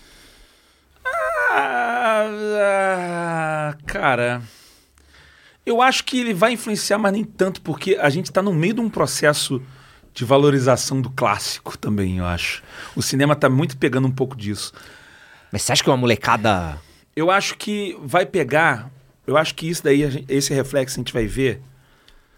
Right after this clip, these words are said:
Speaker 1: daqui uns dez, vinte anos, quando essa geração do TikTok começar a ser,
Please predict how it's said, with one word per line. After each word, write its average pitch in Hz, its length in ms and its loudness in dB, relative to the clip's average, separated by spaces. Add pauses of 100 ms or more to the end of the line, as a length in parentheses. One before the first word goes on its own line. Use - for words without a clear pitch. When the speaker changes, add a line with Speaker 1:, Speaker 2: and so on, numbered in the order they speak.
(140)
Speaker 1:
daqui 135 280 -6
uns - 520 -2 (640)
dez, 139 360 2
vinte 135 360 -2
anos, 127 380 -2 (340)
quando 131 160 -4
essa 185 240 2
geração 147 400 2
do 113 80 -4
TikTok - 540 -4
começar 135 640 -2
a 123 100 -8
ser, - 420 -4